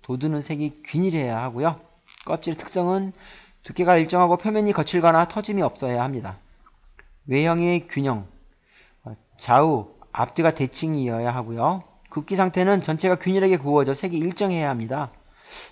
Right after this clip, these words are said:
터짐성은 터짐과 찢어짐이 적당히 나타나야 하는 요거를 가-, 요런 거를 가지고 이제 외부 평가를 하게 되고요. 내부 평가는 기공, 조직, 속결, 색상, 냄새, 맛으로, 예, 평가를 하는데요. 네, 기공을 보면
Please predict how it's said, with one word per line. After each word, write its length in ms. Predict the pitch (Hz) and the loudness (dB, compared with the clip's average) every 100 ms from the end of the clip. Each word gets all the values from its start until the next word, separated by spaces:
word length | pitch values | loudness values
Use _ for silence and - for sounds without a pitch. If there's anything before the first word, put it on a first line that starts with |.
| - | -12
터짐성은 680 | 175 170 175 135 139 175 | -8 -6 -4 -4 -4 -6
터짐과 400 | - 196 196 190 | -6 -4 -2 -2
찢어짐이 560 | 185 - 214 185 185 202 | -4 -4 -4 0 0 -2
적당히 420 | - - - 156 | -6 -12 -6 -4
나타나야 500 | 127 123 117 101 107 | -4 -6 -8 -8 -10
하는 380 | 117 147 117 110 - - _ _ _ - | -10 -8 -8 -10 -18 -20 _ _ _ -10
요거를 260 | 117 127 | -6 -4
가-, 120 | 120 - | -4 -4
요런 180 | 123 151 | -4 -2
거를 140 | 151 | 0
가지고 340 | 127 101 127 143 | -2 -4 -4 -4
이제 280 | 110 104 123 | -4 -8 -8
외부 180 | 117 113 | -8 -8
평가를 380 | 165 160 131 | -8 -6 -6
하게 200 | 139 151 | -4 -8
되고요. 360 | 135 104 139 165 - - - - _ | -10 -6 -4 -4 -6 -20 -20 -20 _
내부 260 | - 156 190 | -2 0 2
평가는 600 | 214 170 147 165 147 110 - _ - - | 2 4 2 2 -2 -6 -12 _ -12 -8
기공, 400 | 151 170 180 175 | -2 2 2 0
조직, 440 | 131 120 175 170 - | -2 0 -2 -2 -10
속결, 320 | 180 180 160 | -10 -4 -4
색상, 440 | 180 - 180 143 | -4 -2 -2 0
냄새, 300 | 123 143 135 | 0 -2 -2
맛으로, 640 | 113 110 139 123 117 151 160 | -4 -4 -2 -2 -2 -6 -6
예, 200 | 113 110 | -6 -6
평가를 640 | - 151 127 117 113 127 | -10 -12 -6 -4 -4 -4
하는데요. 440 | 165 156 123 165 156 - | -6 -6 -4 -6 -6 -10
네, 100 | 127 | -10
기공을 480 | - 151 160 156 151 | -6 -2 -2 -2 -2
보면 380 | 127 156 160 | -2 -2 -4